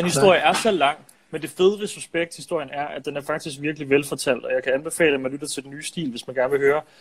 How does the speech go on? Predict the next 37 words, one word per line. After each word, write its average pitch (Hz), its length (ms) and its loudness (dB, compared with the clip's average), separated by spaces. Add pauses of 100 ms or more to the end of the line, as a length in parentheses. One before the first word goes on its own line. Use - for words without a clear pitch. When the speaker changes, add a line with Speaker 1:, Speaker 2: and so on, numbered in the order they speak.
(160)
Speaker 2:
hele 202 200 6
vejen, 185 220 4
og 139 60 -2
ellers 160 160 -4
så 175 60 -10
skal 175 160 -8
man 147 120 -8
se - 340 -2 (380)
vores 175 200 0
dokumentar, 160 480 -2
For 127 100 -6
Danmark 160 260 0
bliver 139 120 -4
Suspekt, 175 360 0
eller 170 160 0
den 170 140 -10
nye, 175 260 -4 (340)
der 147 60 4
kører 160 200 2
på 165 80 -8
T - 140 -8
V 135 40 -8
to 165 140 0
Play 160 240 0
nu. 165 180 0 (200)
Så - 120 2
Emil 190 240 8
og 170 60 8
jeg, 151 160 4
vi 175 40 -2
kommer 165 180 -6
til - 120 -6
at 170 60 -6
koncentrere 160 320 -4
os - 120 -6
lidt 175 220 2
mere 156 360 -6